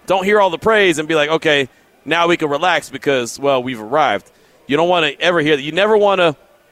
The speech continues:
you never wanna believe that you're as good as people tell you, and that's a good thing. That keeps that, that keeps that fire going.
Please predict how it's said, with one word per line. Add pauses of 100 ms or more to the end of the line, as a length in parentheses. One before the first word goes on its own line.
(600)
you
never
wanna
believe
that
you're
as
good
as
people
tell
you, (960)
and (320)
that's
a
good
thing. (200)
That
keeps
that,
that
keeps
that
fire
going.